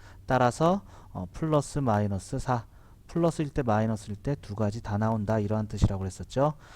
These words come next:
자, 정리해 주시면 되겠고요. 우리 다음 문제 또 보도록 하겠습니다. 삼 번, "다음 수의 제곱근을 구하시오." 자, 구의 제곱근, 제곱해서 구가 되는 거죠. 그래서 플러스 마이너스 삼.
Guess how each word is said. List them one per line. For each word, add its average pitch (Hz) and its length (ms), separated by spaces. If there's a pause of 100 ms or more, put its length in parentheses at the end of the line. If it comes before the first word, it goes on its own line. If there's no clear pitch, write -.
(240)
자, 98 160
정리해 127 380
주시면 120 360
되겠고요. 113 800
우리 117 200
다음 113 280
문제 120 300
또 117 160
보도록 117 560
하겠습니다. 98 640 (1300)
삼 175 240
번, 139 440
"다음 135 320
수의 175 360
제곱근을 147 540
구하시오." 104 720 (380)
자, 92 240
구의 160 300
제곱근, 120 540 (360)
제곱해서 180 480
구가 147 320
되는 139 240
거죠. 104 380 (320)
그래서 98 320
플러스 156 460
마이너스 104 600
삼. 135 300